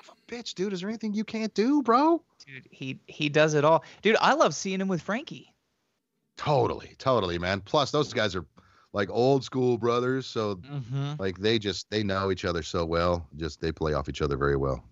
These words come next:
Speaker 1: Very
Speaker 2: Dude,
Speaker 1: cool
Speaker 2: Frank-,
Speaker 1: dynamic.
Speaker 2: ladies and gentlemen, if you, if you don't know who we're talking about, Frankie Perez out of Las Vegas, Nevada,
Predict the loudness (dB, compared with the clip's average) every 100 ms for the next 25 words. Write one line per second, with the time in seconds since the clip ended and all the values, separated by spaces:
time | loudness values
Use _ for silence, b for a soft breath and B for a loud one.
0 | -20 -10 0 2 2 -2 0 4 4 2
1 | -2 -4 -6 _ _ -10 2 4 6 4
2 | 2 2 0 2 0 -2 -2 -4 -4 -4
3 | 0 0 2 0 0 0 0 0 -2 -2
4 | -4 0 2 0 -4 -4 -2 0 0 0
5 | -4 -4 -2 -2 0 -2 -2 -4 -4 -4
6 | -8 -10 -8 -8